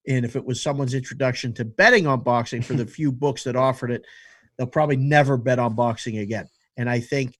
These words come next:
Speaker 1: my takeaway from that is, like, man, we gotta be careful about what we offer odds on and betting on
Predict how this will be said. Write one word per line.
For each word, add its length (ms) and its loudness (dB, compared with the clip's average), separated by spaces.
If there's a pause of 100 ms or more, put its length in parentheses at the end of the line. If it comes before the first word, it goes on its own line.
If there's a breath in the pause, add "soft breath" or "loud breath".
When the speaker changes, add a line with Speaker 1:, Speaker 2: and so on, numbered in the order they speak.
(420 soft breath)
Speaker 1:
my 180 4
takeaway 440 -2
from 200 -6
that 200 -2
is, 260 -4
like, 220 -6 (160)
man, 360 -2 (260)
we 100 -4
gotta 240 2
be 120 -2
careful 520 -2
about 260 -2
what 200 0
we 140 -2
offer 460 -2
odds 320 0
on 220 -2
and 240 -6
betting 400 -2
on 380 -6